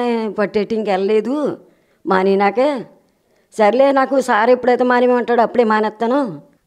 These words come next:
అనండి. అలాగే ఇంకా మందులు వేసుకుంటున్నానండి. మందులు వేసుకుంటా, వేసుకుంటా అండి ఇంకా మా, మా చిన్నబ్బు వచ్చాడండి, కొన్నాళ్ళు మానేసాడండి. మా చిన్నబ్బుకి కూడా ఇంకే చాలా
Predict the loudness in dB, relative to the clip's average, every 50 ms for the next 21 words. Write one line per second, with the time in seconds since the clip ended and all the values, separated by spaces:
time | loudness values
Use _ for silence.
0 | _ _ -4 -2 0 0 0 0 -2 -4 -4 -8 -10 -14 _ _ _ _ _ _
1 | _ _ -6 -6 -4 -2 -2 -2 -2 -2 -2 -2 -2 -4 -4 -4 -4 -6 -6 -6
2 | -6 -6 -6 -8 -6 -4 -2 -2 -2 -2 -4 -4 -4 -6 -8 -8 -8 -8 -8 -10
3 | -12 -12 -16 _ _ _ _ _ _ _ _ _ _ _ _ _ _ -4 -4 -2
4 | -2 -2 -4 -4 -4 -4 -4 -2 -2 -4 -4 -4 -4 -4 -4 -4 -2 -4 -4 -2
5 | -2 -2 -4 -4 -4 -6 -6 -6 -6 -6 -6 -6 -6 -6 -6 -8 -10 -16 -20 _
6 | _ _ _ _ _ _ _ -6 -6 -6 -4 -4 -4 -2 -2 -2 -2 -2 0 2
7 | 4 4 4 4 2 -2 0 0 0 0 0 -4 -4 -2 -2 -2 -2 -2 -2 -2
8 | -2 -2 -2 -2 -2 -4 -4 -4 -4 -4 -4 -4 -6 -6 -10 _ _ _ _ _
9 | _ _ _ _ _ -6 -6 -4 -2 -2 0 0 0 -2 0 -2 0 0 0 -2
10 | -2 -4 -4 -4 -4 -2 -2 -2 -2 -2 -2 -2 -2 0 0